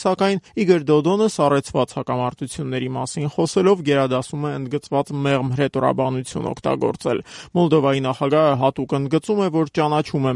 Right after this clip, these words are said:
Մերձդնեստրի ինքնաառաջակ հանրապետության իշխանությունների լեգիտիմությունը։ Ավելին, հակամարտության վերջնական կարգավորման դեպքում, ըստ Դոդոնի, պաշտոնական Քիշնևը պատրաստ է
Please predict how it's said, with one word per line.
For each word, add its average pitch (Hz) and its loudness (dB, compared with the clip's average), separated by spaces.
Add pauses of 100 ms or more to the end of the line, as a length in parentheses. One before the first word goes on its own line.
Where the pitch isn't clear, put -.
Մերձդնեստրի 135 -4
ինքնաառաջակ 135 -6
հանրապետության 131 -6
իշխանությունների 131 -6 (100)
լեգիտիմությունը։ 139 -2 (240)
Ավելին, 165 4
հակամարտության 127 -2
վերջնական 135 -2 (120)
կարգավորման 135 0 (100)
դեպքում, 165 0
ըստ 180 -8 (140)
Դոդոնի, 180 4 (300)
պաշտոնական 135 -2 (120)
Քիշնևը 160 -2 (120)
պատրաստ 143 0
է - 0